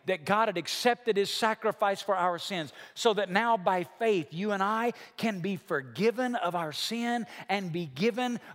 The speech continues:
by grace through faith a relationship with God. And that's what we're celebrating at Christmas. Let me show it to you. Galatians chapter four. Look at it. It's one of my favorite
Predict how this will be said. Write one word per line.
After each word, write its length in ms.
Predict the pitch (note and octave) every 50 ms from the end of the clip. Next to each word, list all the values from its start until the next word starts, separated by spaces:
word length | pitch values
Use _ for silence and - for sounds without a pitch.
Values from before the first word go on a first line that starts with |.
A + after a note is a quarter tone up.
| - C#3 B2+
by 280 | G3+ G3 G3 F#3+ E3+
grace 840 | D#3 C#3+ B2+ E3 D#3+ E3 F#3 A3 A#3+ B3+ C4 C4+ - - - - - - - _ _
through 360 | - A3+ C4 C#4 C#4+ D4 D4
faith 460 | - - - - F#3+ F3 D3 B2 A#2 - - - - - -
a 140 | F3 F#3+ F3+
relationship 1040 | E3 C#3+ C#3+ C#3 C#3+ D3 F3 F#3+ F#3 - - - C3+ A#2 A#2 - - D3 C3 - -
with 160 | B2 - -
God. 140 | - A2+ G#2 G#2 - - - - _ _ _ - - - _ _ -
And 180 | C3 B2+ A#2
that's 240 | A2+ E3 E3+ D#3+ -
what 140 | E3 D3 C#3
we're 100 | D3 D#3
celebrating 580 | - - G#3 G3+ A3 G3+ C#3 B2+ A#2+ C3 C3 D#3
at 80 | E3+
Christmas. 560 | - - B3 - - C4 A#3 E3 - - - _ _ _ _ _ _ _
Let 80 | D#3 F3
me 60 | F3+
show 200 | - - G3 F#3+
it 80 | F3 D3+
to 100 | E3+ D#3+
you. 100 | C#3+ C#3
Galatians 500 | C3+ D#3 D3+ E3 F3 - - D3+ C3 -
chapter 340 | - F#3 E3 - - D#3
four. 340 | C#3 - - E3+ D3 B2+ C3
Look 140 | D#3 E3 -
at 140 | D#3 C3 A#2+
it. 120 | A2+ - - _ _ _ _ _ _ _ _ _ _ _ _ _ _ - - _ _ _ _ _ _ - _ - - - - - _ _ _ _ _ _ _ _ _ _
It's 100 | _ _
one 80 | E3+ E3
of 40 | D#3+
my 80 | D3
favorite 460 | C3+ - - F3+ F3 E3 E3+ E3 -